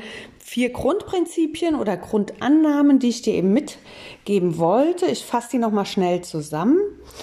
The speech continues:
Alle Menschen haben dieselben Bedürfnisse, unabhängig von Herkunft, Geschlecht, Religion, Hierarchie, Abteilung, Alter, was es eben geben kann an Unterscheidungsmerkmalen.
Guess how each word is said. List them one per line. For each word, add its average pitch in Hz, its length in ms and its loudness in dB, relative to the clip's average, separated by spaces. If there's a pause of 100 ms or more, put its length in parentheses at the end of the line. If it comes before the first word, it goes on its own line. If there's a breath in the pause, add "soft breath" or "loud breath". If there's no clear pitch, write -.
(240 loud breath)
Alle 339 240 2
Menschen 285 480 4
haben 214 180 2
dieselben 190 460 0
Bedürfnisse, 330 760 0 (540 loud breath)
unabhängig 294 720 4
von 185 180 -2
Herkunft, 262 600 0
Geschlecht, 240 840 0
Religion, 226 840 4 (500 loud breath)
Hierarchie, 277 840 4
Abteilung, 269 880 2 (1080 loud breath)
Alter, 302 720 2
was 208 220 -2
es 233 200 -4
eben - 440 -4
geben 165 300 0
kann 185 240 -2
an 170 100 0
Unterscheidungsmerkmalen. 156 1300 -2